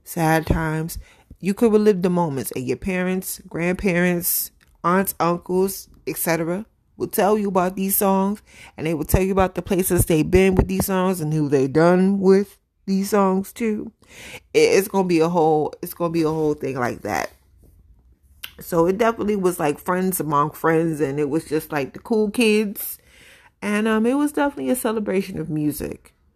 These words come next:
It was definitely a celebration of music. Um, I would say for Versus,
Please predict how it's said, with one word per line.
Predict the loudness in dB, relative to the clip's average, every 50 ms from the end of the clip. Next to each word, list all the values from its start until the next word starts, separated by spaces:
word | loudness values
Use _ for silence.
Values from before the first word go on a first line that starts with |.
| _ _ _ _ _ -4
It | -4
was | -2 0
definitely | 0 0 0 0 -2 -2
a | -2
celebration | -2 -2 -4 -2 -2 0 -2 -2 -4 -6 -10
of | -8
music. | -6 -6 -6 -8 -8 -8 -10 -10 -12 -14 _ -20 -20 -20 -20 -20 -20 -20 -20 -20 -20 _ -6
Um, | -4 -2 0 0 0 -2 -2 -2 -4 -6 -8 -10 _ _ _ _ _ _ _ _ _ _ -20 _ -4
I | -2 0
would | 2 2 2 0 0
say | -2 -4 -4 -4
for | -2 -2 0
Versus, | 2 4 4 4 2 0 -2 -4 -4 -4 -6 -8